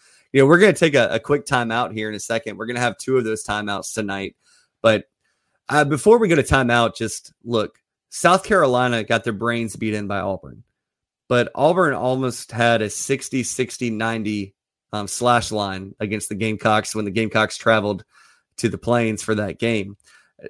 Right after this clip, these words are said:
There are not many teams in the country that would be able to stay within thirty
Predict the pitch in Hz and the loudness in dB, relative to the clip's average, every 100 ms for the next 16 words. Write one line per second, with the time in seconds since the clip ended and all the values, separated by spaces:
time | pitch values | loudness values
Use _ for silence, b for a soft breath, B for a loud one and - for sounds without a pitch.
0 | _ _ _ 107 139 147 165 185 160 139 | _ _ _ 4 6 8 8 6 6 2
1 | - 139 131 120 107 - 123 117 110 101 | 2 0 0 0 -2 0 0 0 -2 -2
2 | 95 117 113 110 101 113 113 104 110 - | 0 2 4 2 0 2 2 2 -2 -2
3 | 104 - 120 110 110 107 98 120 117 104 | -6 0 0 0 -2 -4 -4 0 0 0
4 | 101 | -2